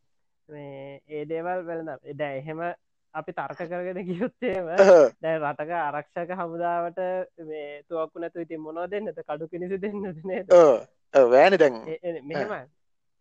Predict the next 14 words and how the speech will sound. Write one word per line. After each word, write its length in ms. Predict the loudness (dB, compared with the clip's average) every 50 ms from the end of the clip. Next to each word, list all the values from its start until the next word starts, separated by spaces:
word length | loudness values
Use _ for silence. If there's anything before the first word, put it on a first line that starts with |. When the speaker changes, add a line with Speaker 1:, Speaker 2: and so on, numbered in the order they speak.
| -20 -20 _ _ _ _ _ -16
Speaker 1:
ඒක 240 | -14 -12 -12 -12 _ -12
දැන්, 340 | -10 -8 -8 -8 -10 -12 -16 -20 _ _ _ _ _ _ _ _ _ _ _ _
දැන්, 240 | _ -20 -20 -20 -20 _ _ _ _ _ _ _ _
ඔ-, 680 | _ -16 -12 -8 -8 -6 -6 -6 -8 -10 -10 -12 -14 -18 _ _ _ _
මම 260 | -14 -12 -10 -8 -8 -8 -8 -10 -12
හිතන්නේ 420 | -16 -18 -16 -14 -12 -12 -10 -10 -10
දැන් 200 | -10 -10 -10 -12 _ _ _ _ _ _ _ _ _ _ _ _ _ _ _ _
ඒ 200 | -12 -10 -8 -8
දේවල් 400 | -8 -8 -8 -6 -6 -6 -6 -6
වල 140 | -6 -8 -8
දැන් 180 | -8 -8 -8 -8
බුදුහාමුදුරුවෝ 580 | -10 -12 -10 -10 -8 -10 -10 -10 -10 -10 -10
එහෙනම් 280 | -10 -10 -8 -8 -8 -8 -10 -12
මේ 400 | -14 -14 -14 -14 -14 -16 -16 -18